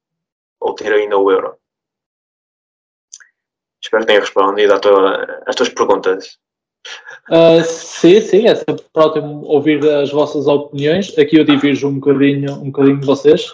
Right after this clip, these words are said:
Speaker 2: Eu sou um bocadinho, ah, acredito um bocadinho mais, ah, no papel da, da Bitcoin no futuro. Como tu disseste, Henrique, acho que é uma tecnologia espetacular. Ah, para além disso,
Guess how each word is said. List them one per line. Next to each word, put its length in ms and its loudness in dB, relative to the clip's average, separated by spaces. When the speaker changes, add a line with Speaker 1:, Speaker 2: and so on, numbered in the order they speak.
Speaker 2:
Eu 840 6
sou 220 -4
um 40 -4
bocadinho, 600 0
ah, 260 4
acredito 360 4
um 20 0
bocadinho 420 2
mais, 560 -4
ah, 320 0
no 160 -6
papel 460 0
da, 320 4
da 160 0
Bitcoin 480 2
no 200 -2
futuro. 960 2
Como 500 6
tu 120 2
disseste, 440 2
Henrique, 320 0
acho 140 0
que 80 -4
é 20 2
uma 260 -2
tecnologia 680 2
espetacular. 640 2
Ah, 640 6
para 120 2
além 320 2
disso, 920 2